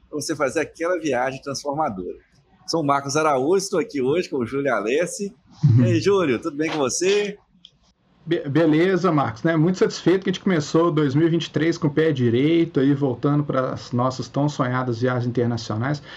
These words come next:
Speaker 2: Não que as viagens nacionais não sejam bacanas, né? A gente também já tá agendando algumas aí,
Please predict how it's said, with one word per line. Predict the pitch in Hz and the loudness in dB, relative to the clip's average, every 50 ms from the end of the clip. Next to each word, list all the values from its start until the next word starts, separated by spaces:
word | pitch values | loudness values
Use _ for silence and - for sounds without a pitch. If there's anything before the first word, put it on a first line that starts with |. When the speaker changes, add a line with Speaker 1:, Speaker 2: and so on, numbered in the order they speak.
| - - - | -14 -4 0
Speaker 2:
Não | 127 139 175 | 0 0 2
que | - 185 | 2 0
as | 151 | 2
viagens | 156 151 151 151 147 | 2 2 2 2 2
nacionais | 156 143 - 139 127 131 131 123 | 0 0 0 0 0 0 0 0
não | 131 | -2
sejam | 123 - 139 127 117 120 | -2 0 0 0 0 0
bacanas, | 113 113 113 113 - - 135 170 190 | -2 -2 -4 -4 -4 -4 -2 0 0
né? | 175 135 143 | 0 0 -2
A | |
gente | 147 143 - | -4 -4 -4
também | - 123 120 123 123 | -2 0 2 2 2
já | 117 123 120 | 0 -2 -2
tá | - 127 135 123 110 110 - - - - - - - - - | 0 -2 -2 -2 -4 -8 -10 -16 -20 -20 -20 -20 -20 -14 -6
agendando | - 113 107 127 117 110 107 123 123 127 120 | -4 0 0 2 2 2 2 2 2 2 2
algumas | 117 110 110 107 120 123 135 139 127 110 113 | 0 0 0 -2 0 0 2 2 0 -2 -2
aí, | 120 123 139 147 | -2 0 0 -2